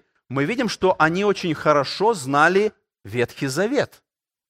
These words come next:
Даже некоторые толкователи Библии говорят, возможно, это не просто обычные евреи.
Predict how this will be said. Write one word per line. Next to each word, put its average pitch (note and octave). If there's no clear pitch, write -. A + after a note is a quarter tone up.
Даже F3+
некоторые G3
толкователи F#3
Библии G#3
говорят, D#3+
возможно, F3+
это E3
не E3+
просто F3
обычные D#3+
евреи. C#3+